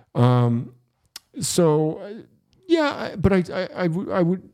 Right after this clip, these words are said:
Speaker 2: if I saw one of these guys on the street and they were out in front, like the kids with the candy bars at grocery stores, and they
Speaker 1: Yeah.
Speaker 2: were like, "Hey, man, can we get a little cash for Baphomet?" I'd be like,
Speaker 1: <laughs>
Speaker 2: "Fuck yeah,
Speaker 1: Can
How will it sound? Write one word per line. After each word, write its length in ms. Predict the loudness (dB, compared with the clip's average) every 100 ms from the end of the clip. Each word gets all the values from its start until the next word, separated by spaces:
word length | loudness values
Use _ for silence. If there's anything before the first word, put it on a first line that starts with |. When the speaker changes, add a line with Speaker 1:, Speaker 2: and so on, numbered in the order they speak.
| _ -8
Speaker 2:
if 140 | -2
I 80 | 0
saw 220 | 2 0 0
one 140 | 0
of 80 | -2
these 140 | -2
guys 220 | -2 0 2
on 120 | 0
the 60 |
street 480 | 0 0 0 0 -4 _
and 140 | 2
they 60 | 2
were 140 | 2 0
out 120 | -2
in 60 | -2
front, 340 | 0 0 0
like 180 | -2 -2
the 80 | -2
kids 260 | 0 0
with 100 | 0
the 60 | -2
candy 320 | 2 2 2
bars 500 | 2 2 2 0 -4 -4
at 180 | -2 2
grocery 360 | 2 2 0
stores, 440 | 0 2 2 0 -2
and 80 | 0
they 40 |
Speaker 1:
Yeah. 60 | 2
Speaker 2:
were 60 | 2
like, 200 | 0 2
"Hey, 180 | 2 4
man, 280 | 4 2 -2 -10 _
can 100 | 0
we 60 | 2
get 60 | 4
a 20 |
little 140 | 2 0
cash 380 | 0 0 0
for 160 | -2 -2
Baphomet?" 680 | 0 0 0 0 2 0 -2
I'd 80 | 0
be 80 | 2
like, 120 | 2
Speaker 1:
<laughs> 60 |
Speaker 2:
"Fuck 240 | 2 0 0
yeah, 220 | 0
Speaker 1:
Can 40 | 2